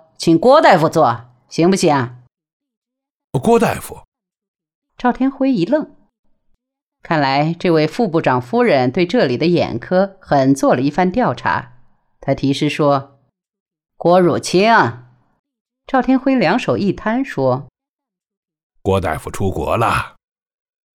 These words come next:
Speaker 1: 秦波仍不罢休，他急切地问：“他什么时候回国？”“
Speaker 2: 不回国了。”“
Speaker 1: 为什么？”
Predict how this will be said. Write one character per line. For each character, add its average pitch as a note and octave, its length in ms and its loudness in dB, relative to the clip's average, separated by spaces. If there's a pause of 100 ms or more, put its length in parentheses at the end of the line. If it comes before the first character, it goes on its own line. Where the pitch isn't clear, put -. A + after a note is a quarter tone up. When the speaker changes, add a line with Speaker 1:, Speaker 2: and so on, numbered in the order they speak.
(460)
Speaker 1:
秦 G3+ 260 2
波 A3+ 260 2
仍 D3 240 0
不 A#3 120 -4
罢 A#3 200 -2
休， F#3 380 -2 (280)
他 C#3+ 100 -6
急 C#3+ 220 -2
切 E3 180 -2
地 B2+ 80 -2
问 C3+ 300 -4 (680)
：“他 A#3+ 140 0
什 A3+ 120 0
么 E4 80 4
时 F#4+ 80 2
候 G3+ 120 6
回 D3+ 180 0
国？”“ C#3 380 0 (1120)
Speaker 2:
不 G2+ 140 2
回 F2+ 240 -2
国 F#2 240 -2
了。”“ G#2 500 -4 (1300)
Speaker 1:
为 - 80 4
什 D#3 180 2
么？” C3+ 380 -2